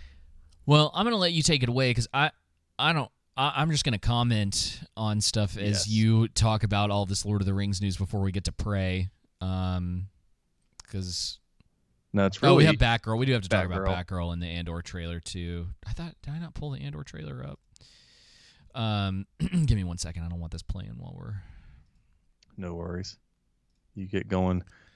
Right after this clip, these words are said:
Speaker 2: Gonna get, I just thought this opening for the Lord of the Rings, the Rings of Power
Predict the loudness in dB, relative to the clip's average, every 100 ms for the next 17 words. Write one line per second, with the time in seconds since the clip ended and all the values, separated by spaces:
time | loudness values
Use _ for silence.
0 | _ -2 0 4 4 4 0 -20 _ _
1 | _ _ -4 -2 -2 -2 -4 -4 -6 -6
2 | -6 -6 -4 -2 -2 -4 -4 -4 -4 -2
3 | -2 0 2 2 2 0 -4 -14 -20 _
4 | 0 4 4 2 0 2 4 2 0